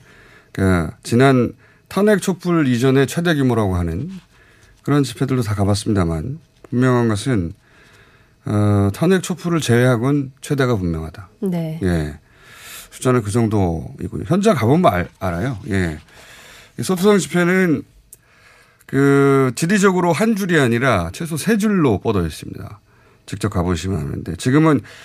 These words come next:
Speaker 1: 길게 나온 한 줄 사진 가지고 이제 뭐 얼마 얼마 얘기하는데, 교대 방면으로 또 하나의 큰 줄기가 하나 있어요. 예술의 전당 쪽으로도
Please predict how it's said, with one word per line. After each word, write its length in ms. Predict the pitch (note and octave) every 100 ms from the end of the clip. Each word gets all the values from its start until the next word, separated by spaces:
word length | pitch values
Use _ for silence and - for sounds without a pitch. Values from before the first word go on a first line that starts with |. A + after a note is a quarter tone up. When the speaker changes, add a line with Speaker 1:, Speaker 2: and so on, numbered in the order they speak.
| - -
Speaker 1:
길게 480 | - A#2+ D#3 E3
나온 380 | D#3 C#3 C3 C3+
한 180 | C#3+ F#3
줄 120 | E3+
사진 300 | B2+ B2 B2
가지고 400 | A2 F#2+ G2+ G2+
이제 220 | F2 E2+
뭐 260 | E2 C2+ - - - - _
얼마 200 | - G2 G2+
얼마 240 | F#2 F#2
얘기하는데, 680 | E2 F2+ E2 E2 A2+ F2+ E2 - - - _ -
교대 360 | C#3 D#3+ G3
방면으로 540 | F3 E3+ F3 E3+ D#3+ D#3+
또 160 | E3
하나의 200 | E3+ F3
큰 280 | - - F#3+
줄기가 380 | D3+ C#3+ B2+ B2+
하나 140 | G#2+
있어요. 300 | E2 - - - - _ _ _ _ _ _ A2
예술의 340 | C3 C3+ D#3+
전당 320 | C3+ B2 B2+
쪽으로도 640 | A2 A#2 G#2 F#2+ F2+ F2